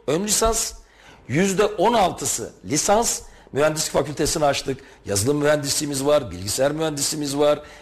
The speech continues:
elektrik elektronik mühendisliğimiz var. Bunlar mesela o ayrılma döneminde yoktu. Sağlık bilimlerinde çocuk gelişimine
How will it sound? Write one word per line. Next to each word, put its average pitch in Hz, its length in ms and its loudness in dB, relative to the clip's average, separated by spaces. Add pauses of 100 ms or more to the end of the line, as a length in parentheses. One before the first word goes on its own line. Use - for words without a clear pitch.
(100)
elektrik 135 400 -2
elektronik 147 540 -2
mühendisliğimiz 147 680 0
var. 151 160 2 (300)
Bunlar 175 240 4
mesela 156 320 0
o 170 40 4
ayrılma 165 400 2
döneminde 139 360 -2
yoktu. 220 380 0 (240)
Sağlık 160 460 0
bilimlerinde 156 500 -2
çocuk 139 300 -6
gelişimine 151 580 0